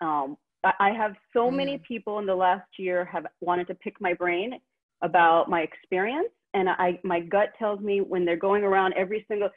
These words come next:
Speaker 1: the one answer they don't wanna hear repeatedly is it really is all about that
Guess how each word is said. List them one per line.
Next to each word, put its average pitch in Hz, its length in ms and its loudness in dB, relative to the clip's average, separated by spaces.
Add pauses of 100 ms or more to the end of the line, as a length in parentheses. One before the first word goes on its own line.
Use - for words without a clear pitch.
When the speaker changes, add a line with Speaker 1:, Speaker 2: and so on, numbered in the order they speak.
(200)
Speaker 1:
the 196 60 0
one 214 340 2
answer 226 320 0
they 196 240 -2
don't 214 240 0
wanna 202 240 2 (100)
hear 190 160 -4
repeatedly 247 800 -4 (260)
is 208 160 6
it 185 160 -2
really 226 320 4
is 190 80 0
all 180 180 6
about 165 280 0
that 151 160 -2